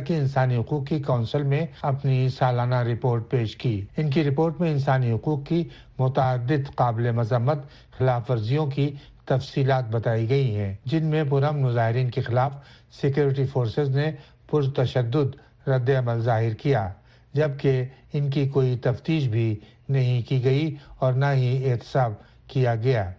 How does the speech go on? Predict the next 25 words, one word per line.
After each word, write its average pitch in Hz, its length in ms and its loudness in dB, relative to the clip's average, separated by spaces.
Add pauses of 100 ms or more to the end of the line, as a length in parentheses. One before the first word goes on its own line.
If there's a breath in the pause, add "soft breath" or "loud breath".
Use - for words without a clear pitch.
(160)
اس 151 180 -4
میں 180 160 2
اس 147 80 0
جانب 139 340 2
بھی 139 160 0
توجہ 127 320 0
دلائی 117 340 0
گئی 127 260 2
ہے 160 140 0 (340 loud breath)
کہ 139 140 2
اعتراف 135 380 0 (120)
جرم 135 280 0 (320 loud breath)
کرانے 127 380 2
کے 147 120 -2
لیے 147 260 2
تفتیش 139 520 0
کنندگان 127 580 0
نے 156 160 0 (420 loud breath)
حراست 127 500 0
میں 131 80 2
لیے 113 280 0
گئے 127 180 0 (260)
افراد 156 480 -2
کے 156 120 -2
خلاف 135 400 0